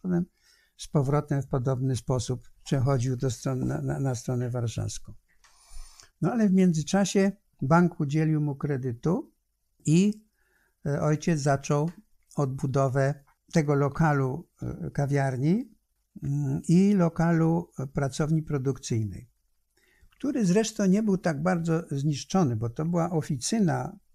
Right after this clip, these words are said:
po dwórcu tego, e, budynku Nowy Świat trzydzieści pięć, w której w dziewiętnastym wieku były stajnie, ale mój, e, dziadek, czyli Wlikle drugi, te stajnie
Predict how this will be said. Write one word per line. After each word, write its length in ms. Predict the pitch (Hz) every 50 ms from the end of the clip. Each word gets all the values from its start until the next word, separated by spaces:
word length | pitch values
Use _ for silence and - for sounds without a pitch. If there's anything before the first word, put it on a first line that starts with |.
| _ _
po 120 | - 123
dwórcu 760 | 117 123 127 139 143 131 117 - - - 165 202 285 - - - _ _ _ _ _ _ _ _ _ _
tego, 500 | - 147 139 147 147 139 135 160 175 - -
e, 400 | 151 139 135 135 139 - - 156
budynku 500 | 143 147 139 123 143 147 147 139 - 143
Nowy 220 | 135 135 135 131 117
Świat 260 | - 147 143 135 135
trzydzieści 420 | - - 131 131 117 - - 131
pięć, 580 | - - 139 135 160 202 247 240 - - - _ _
w 60 | _
której 440 | _ - 180 214 233 196 156 156 -
w 60 | 165 127
dziewiętnastym 720 | 143 147 147 143 143 170 175 185 175 - - 160 139 123
wieku 320 | 147 156 151 151 - 139
były 220 | 135 143 139 127
stajnie, 640 | 120 - - - 139 135 131 123 131 151 175 214 269 349 - _ _ _ _ _ _ - -
ale 260 | 156 185 208 233 240
mój, 560 | 196 160 156 160 180 185 - 185 160 156 170 202 190
e, 80 | 147 123
dziadek, 640 | 117 151 147 135 123 131 139 170 254 285 - _
czyli 600 | - - 147 135 135 143 135 127 123 131 139 156 - _ _ _ -
Wlikle 520 | - 131 127 127 160 165 - 160 143 135
drugi, 560 | 120 131 135 131 117 120 147 180 220 294 - _ _ _ _ _ _ _ _ -
te 120 | 175 175
stajnie 680 | 170 - - 175 170 180 185 180 185 185 175 180 175